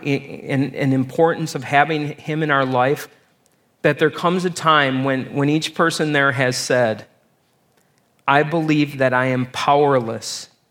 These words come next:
to overcome this problem in my life." And that's a great place to be, because when you finally realize you cannot do it by yourself, someone will enter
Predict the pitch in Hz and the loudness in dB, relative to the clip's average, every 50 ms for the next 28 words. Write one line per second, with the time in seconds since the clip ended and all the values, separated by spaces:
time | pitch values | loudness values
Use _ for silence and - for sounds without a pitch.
0 | _ _ _ _ _ _ - - 143 127 - - 135 135 139 135 156 151 147 - | _ _ _ _ _ _ -6 -4 -4 -4 0 0 0 0 0 0 -2 -4 -4 -4
1 | - - 127 127 123 123 123 120 120 117 _ _ _ _ _ _ _ - 123 131 | -8 -4 -2 -2 -2 -2 -2 -4 -6 -8 _ _ _ _ _ _ _ -4 -2 -2
2 | 127 127 - - - _ _ _ - - - 127 123 113 120 123 135 135 127 123 | -2 -2 -4 -10 -12 _ _ _ -8 -2 2 4 4 4 2 0 -2 -4 -4 -4
3 | 127 123 123 - _ - - 131 127 120 117 113 110 110 110 107 101 - - - | -6 -8 -10 -14 _ -8 -6 -4 -2 -2 -2 -4 -4 -4 -4 -4 -6 -6 -8 -16
4 | - - - _ _ _ _ _ _ _ _ _ _ _ _ _ _ _ _ _ | -20 -20 -20 _ _ _ _ _ _ _ _ _ _ _ _ _ _ _ _ _
5 | _ _ _ _ _ _ _ _ _ _ _ _ _ _ _ _ _ _ _ - | _ _ _ _ _ _ _ _ _ _ _ _ _ _ _ _ _ _ _ -4
6 | 139 139 139 147 151 165 - - 156 120 123 120 135 139 147 - - - - 147 | 0 2 2 2 2 0 -2 -4 -4 -4 -2 0 0 0 0 -2 -6 -4 -2 0
7 | 139 139 - - 151 131 127 135 123 117 - 123 120 - 151 139 120 127 131 143 | 0 -2 -2 -6 -6 -2 -2 0 0 0 -2 -6 -6 -4 -4 -4 -4 -2 -2 -2
8 | 156 180 180 170 160 170 - - 151 151 156 160 180 190 185 180 175 156 147 156 | 0 0 0 -2 -2 -4 -2 0 2 2 2 2 0 0 -2 -2 -2 0 0 2
9 | 165 165 156 139 123 117 117 113 110 131 139 147 151 143 - - 160 147 151 151 | 2 2 2 2 2 2 0 -4 -6 -6 -6 -6 -6 -6 -4 -2 -2 -2 0 0
10 | 147 147 135 - 160 139 143 143 147 143 - - - 135 135 139 135 131 120 - | 0 0 0 -2 -4 -4 -2 0 0 -2 -2 -2 0 0 2 2 0 -2 -4 -6
11 | - - 147 131 139 156 165 - - - _ _ _ _ _ _ _ _ _ _ | -2 0 0 0 0 -2 -4 -6 -12 -20 _ _ _ _ _ _ _ _ _ _
12 | _ _ _ _ _ _ _ _ _ _ _ _ _ _ _ _ _ _ _ _ | _ _ _ _ _ _ _ _ _ _ _ _ _ _ _ _ _ _ _ _
13 | _ _ - - - 156 143 151 147 143 143 143 143 139 131 - - 139 143 143 | _ _ -10 -6 -2 -2 -2 0 0 -2 0 0 2 0 0 0 0 0 -2 -2
14 | 139 135 113 110 107 - | -2 -2 -2 -2 -2 -6